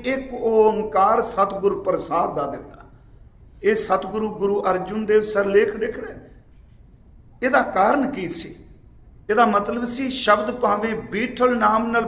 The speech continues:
ਪ੍ਰਭੂ ਨੂੰ ਸੰਬੋਧਨ ਕਰੀਏ, ਸ਼ਬਦ ਭਾਵੇਂ RAM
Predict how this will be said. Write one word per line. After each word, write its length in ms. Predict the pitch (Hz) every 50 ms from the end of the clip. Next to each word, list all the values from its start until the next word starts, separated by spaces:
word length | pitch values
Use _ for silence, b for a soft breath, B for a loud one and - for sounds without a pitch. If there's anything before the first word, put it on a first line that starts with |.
| 226 -
ਪ੍ਰਭੂ 280 | 226 226 220 220 233 226
ਨੂੰ 180 | 226 226 226
ਸੰਬੋਧਨ 520 | 220 - - 214 196 202 220 214 214 208 202
ਕਰੀਏ, 400 | - 202 190 180 180 170 165 - - - - - - - - - - - - - - - - - - - - - - -
ਸ਼ਬਦ 460 | - - - - - 202 214 254 247 254
ਭਾਵੇਂ 400 | 247 - 226 214 220 220 240 240 226 180 170
RAM 300 | 180 180 190 214 240